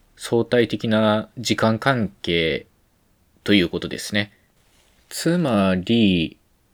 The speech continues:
家を出るとき電話がかかってきたといった場合は、電話がかかる方が先で、家を出る方が後だということですね。で、そういった場合は、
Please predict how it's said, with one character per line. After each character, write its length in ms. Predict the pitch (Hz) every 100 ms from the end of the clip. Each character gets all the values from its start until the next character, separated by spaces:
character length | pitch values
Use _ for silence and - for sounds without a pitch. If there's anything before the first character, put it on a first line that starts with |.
| _ _ _ _
家 320 | 117 147 190
を 200 | 151 104
出 180 | 92 151
る 160 | 127 104
と 140 | 107
き 220 | - 123
電 220 | 95 98
話 140 | 104 104
が 120 | 104
か 140 | -
か 120 | 101 120
っ 60 |
て 180 | - -
き 100 | -
た 320 | - 101 90
と 160 | - 90
い 40 |
っ 40 | 80
た 180 | -
場 200 | 87 92
合 60 | 90 104
は、 300 | 117 92 78 -
電 260 | 92 156 185
話 100 | 185
が 120 | 180
か 160 | -
か 420 | 160 - 185 185 180
る 380 | 151 143 139
方 320 | 131 - 151 123
が 100 | 98
先 320 | - 107 117
で、 320 | 131 131 92 _ _ _ _ -
家 180 | 131
を 140 | 143 113
出 100 | 131
る 80 | 120
方 180 | 110
が 140 | 90 85
後 180 | 117 120
だ 140 | 76
と 240 | - - _ _ -
い 80 |
う 100 | 98
こ 120 | 87 -
と 100 | 82
で 80 |
す 200 | - -
ね。 240 | 95 101 107 _ _ -
で、 80 |
そ 140 | 147 208
う 20 |
い 40 |
っ 40 | 208
た 140 | 208
場 200 | 190 190
合 80 | 196
は、 300 | 196 135 87